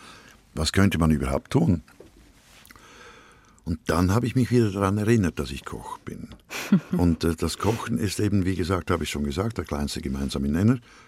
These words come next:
Und der Gastgeber, der neutrale Gastgeber an seinem Ort,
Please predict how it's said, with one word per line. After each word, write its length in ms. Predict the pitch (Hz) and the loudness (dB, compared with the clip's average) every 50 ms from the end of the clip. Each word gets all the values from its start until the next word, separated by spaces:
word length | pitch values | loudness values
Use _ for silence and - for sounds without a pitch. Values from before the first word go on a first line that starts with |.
| - - _ | -20 -20 _
Und 180 | - 85 85 - | -4 -4 0 0
der 120 | 87 82 | 0 -2
Gastgeber, 720 | - - 71 71 78 - - - - 104 101 104 101 110 82 | -2 -4 -6 -6 -4 -6 -6 -4 -2 0 0 2 0 0 -2
der 140 | 87 82 | 0 0
neutrale 500 | 80 80 80 80 - - 73 69 71 71 | 0 0 0 -2 -2 -4 -4 -4 -4 -4
Gastgeber 560 | 71 - 73 71 71 - - - 87 87 87 85 | -4 -4 -4 -4 -6 -6 -6 -6 -4 -4 -4 -2
an 120 | 87 87 | -4 -2
seinem 280 | 80 85 80 78 78 69 | -2 0 0 0 0 0
Ort, 180 | 82 85 - | -2 -6 -6